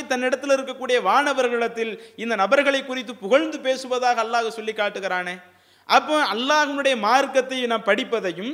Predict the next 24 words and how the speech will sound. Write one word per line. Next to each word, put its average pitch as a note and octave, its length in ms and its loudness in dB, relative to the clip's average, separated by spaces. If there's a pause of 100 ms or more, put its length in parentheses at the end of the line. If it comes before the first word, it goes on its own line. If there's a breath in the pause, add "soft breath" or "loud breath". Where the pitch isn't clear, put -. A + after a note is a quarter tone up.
(520 soft breath)
வணக்க C#4+ 400 4
வழிபாட்டையும் G#3+ 760 0 (260 soft breath)
ரெண்டையும் C4+ 540 0
தனித்தனியாக B3+ 720 0
பிரிக்க A3+ 340 -4
வேண்டிய G#3 220 -2
அவசியம் G#3 400 -2
இல்லை. F#3 260 -2 (360 loud breath)
ரமலான் B3+ 520 4
என்பது A#3 340 0
அதிகமாக A3+ 580 2
இபாதத் A#3+ 520 0
செய்ய A3+ 180 0
வேண்டிய A3 320 -6
நேரங்கள், F#3+ 480 0 (340 loud breath)
அதிகமாக B3 580 2
நன்மைகளை C4 500 0
சம்பாதிக்க A#3+ 560 -2
வேண்டிய G3+ 240 -4
நேரங்கள், G3 600 -4 (160 loud breath)
அதிலும் C4+ 420 4
குறிப்பாக A#3+ 460 0
இரவு B3 360 4
நேரங்கள்ல, G3 600 0